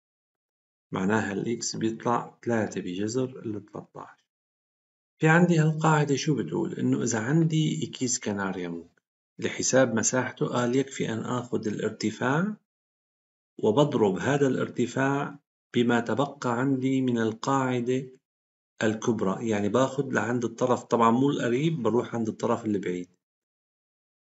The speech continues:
جداء الارتفاع بهذا الجزء بيعطيني قال مساحة شبه المنحرف. طيب ليش؟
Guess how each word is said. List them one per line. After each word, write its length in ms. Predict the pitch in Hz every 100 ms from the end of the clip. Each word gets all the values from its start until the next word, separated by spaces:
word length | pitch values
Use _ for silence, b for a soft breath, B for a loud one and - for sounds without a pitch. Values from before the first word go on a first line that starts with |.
| -
جداء 600 | 120 143 143 - - - _ -
الارتفاع 640 | 117 110 - - 120 104
بهذا 380 | 107 107 156 151
الجزء 500 | 127 147 151 - 123
بيعطيني 840 | 113 98 104 127 131 127 127 127 -
قال 460 | 127 120 117 120 - _ _ _ _ -
مساحة 460 | 104 117 107 110
شبه 420 | 110 110 107 110 113
المنحرف. 500 | 104 - 92 87 - _ _ _ _ _ _ -
طيب 400 | 101 95 - - -
ليش؟ 640 | 113 147 131 - -